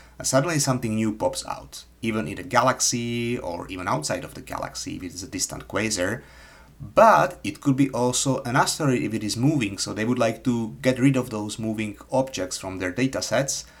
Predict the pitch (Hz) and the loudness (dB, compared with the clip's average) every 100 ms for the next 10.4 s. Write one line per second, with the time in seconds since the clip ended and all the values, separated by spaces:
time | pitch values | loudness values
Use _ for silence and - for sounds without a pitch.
0 | - - 117 117 123 123 131 - 113 113 | -20 -8 -2 2 4 4 0 -2 0 4
1 | 104 101 - 165 143 107 95 110 117 - | 4 4 0 -2 -2 -2 -6 -6 -4 -2
2 | - 139 139 - 104 - 127 113 107 95 | 2 2 2 -2 -6 -6 -4 -2 -2 -4
3 | 92 127 180 240 247 120 101 - 139 - | -2 0 0 0 -2 -4 -6 -8 -6 -4
4 | - 131 151 - 170 170 - 95 98 98 | -4 -4 -4 -6 -6 -4 -4 -2 -2 -2
5 | 98 - - - - 98 95 107 120 117 | -4 -12 -20 -6 4 6 6 2 0 0
6 | 127 190 202 - 110 104 110 104 104 - | 2 0 0 2 2 2 -2 -4 -4 -4
7 | 98 95 95 90 98 - 95 95 - 90 | -4 -4 -8 -6 -6 -4 -6 -6 -8 -10
8 | 90 - 101 101 110 104 - 92 - 90 | -12 -12 -6 0 0 0 -2 -4 -4 -6
9 | - - 90 92 90 92 92 90 87 90 | -6 -6 -4 -2 -2 -2 -6 -6 -6 -6
10 | 90 85 87 | -6 -8 -12